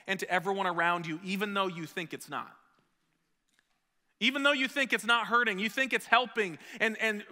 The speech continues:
as a man, sometimes we excuse ourselves saying, "Well, I'm paying for all of this. I'm funding all of this. I'm making life possible." But you're stealing from those you love the thing they need most.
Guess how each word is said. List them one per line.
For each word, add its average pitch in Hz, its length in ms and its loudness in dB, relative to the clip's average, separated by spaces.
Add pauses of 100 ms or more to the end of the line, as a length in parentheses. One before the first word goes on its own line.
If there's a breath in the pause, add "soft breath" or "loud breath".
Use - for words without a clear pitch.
(120)
as 220 180 6
a 226 80 4
man, 233 540 2
sometimes 254 440 0
we 240 140 -2
excuse 240 460 -2
ourselves 233 340 0
saying, 247 200 0
"Well, 240 120 -4
I'm 262 180 6
paying 370 540 4
for 294 240 4
all 277 240 6
of 240 80 0
this. 240 180 0 (200 loud breath)
I'm 262 160 6
funding 392 580 6
all 320 240 6
of 294 60 -2
this. 302 160 0
I'm 311 180 2
making 339 300 4
life 330 360 6
possible." 320 880 2 (600 soft breath)
But - 180 -2
you're 262 80 2
stealing 311 760 2
from 262 260 0
those 269 260 2
you 233 140 -2
love 214 340 4
the 175 80 -2
thing 202 260 -4
they 190 140 -4
need 180 220 -6
most. 143 540 -6